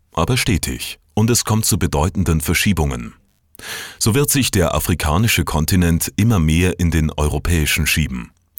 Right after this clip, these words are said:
Damit wird die Landmasse Deutschland weiter in Richtung Polarkreis wandern. Dass sich dann auch das Klima in höheren Breiten ändert, ist anzunehmen.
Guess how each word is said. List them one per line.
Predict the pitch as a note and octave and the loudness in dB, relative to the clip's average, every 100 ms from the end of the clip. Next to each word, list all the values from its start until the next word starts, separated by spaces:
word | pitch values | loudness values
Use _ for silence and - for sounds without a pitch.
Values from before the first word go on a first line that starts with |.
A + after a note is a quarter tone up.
| - - - - _ C#2 | -20 -20 -20 -20 _ -4
Damit | C2+ C#2+ - | -2 -2 0
wird | D2 C#2+ - | -2 -2 -4
die | C#2+ | -4
Landmasse | B1 D#2+ - D#2 - C2+ | -2 -2 0 0 0 -2
Deutschland | B1+ A#1+ - D#2 F2+ - B1+ | -2 -2 0 2 0 0 -4
weiter | C2+ F2+ E2+ | -2 0 0
in | D#2+ | 0
Richtung | D#2+ D2 F2 D#2+ | 0 0 0 0
Polarkreis | - E2+ G2 - D#2 D2 D2+ | 0 0 0 0 0 0 0
wandern. | C#2 C#2+ B1+ A#1 _ _ - - - | -2 -2 -4 -8 _ _ -20 -20 -8
Dass | D2+ D2 | -2 0
sich | E2 - | 0 0
dann | D2+ F2+ | 0 2
auch | - D2+ - | 2 0 -2
das | D2 C2+ - | -2 -2 -2
Klima | F2+ A#2 F#2+ | 0 2 2
in | A1+ C2+ | 0 -2
höheren | B1+ E2+ D2 C#2 | 0 2 2 -2
Breiten | C2+ C2+ C#2 E2+ | -2 -2 0 -2
ändert, | D2 D2+ D2 - - - | 0 0 0 -4 -10 -6
ist | D#2 - | -4 -2
anzunehmen. | E2 - C#2 B1 A#1+ A#1 | -2 0 -2 -4 -8 -14